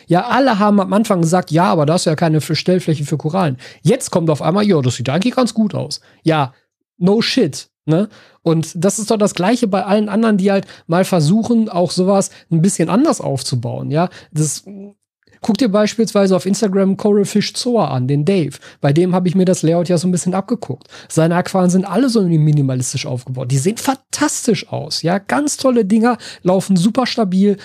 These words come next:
muss man sich doch keine Sorgen drum machen. Oder selbst wenn man nur einmal, mal nur bei, bei, ähm, J S Aqua vorbeiguckt, beim Jonas.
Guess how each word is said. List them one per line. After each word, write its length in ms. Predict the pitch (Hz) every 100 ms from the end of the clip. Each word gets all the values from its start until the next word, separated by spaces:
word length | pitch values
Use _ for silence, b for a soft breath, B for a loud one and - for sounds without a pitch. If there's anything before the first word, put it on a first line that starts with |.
| B
muss 140 | - 190
man 140 | 202
sich 100 | 180
doch 120 | 185
keine 200 | - 190
Sorgen 320 | 170 175 240 170
drum 180 | 123
machen. 280 | 113 127 151 _ _ _ _ _ _ _ _
Oder 240 | - 175 170
selbst 300 | 139 196 -
wenn 100 | 185
man 200 | 190 180
nur 100 | 185
einmal, 320 | 175 170 165
mal 220 | 165 160
nur 160 | 165 160
bei, 200 | 147 143
bei, 300 | 143 139 143
ähm, 640 | 143 135 131 131 147 143
J 180 | 143 165
S 120 | 165
Aqua 260 | - 247 311
vorbeiguckt, 540 | - 156 135 127 135
beim 160 | - 156
Jonas. 420 | 190 285 185 -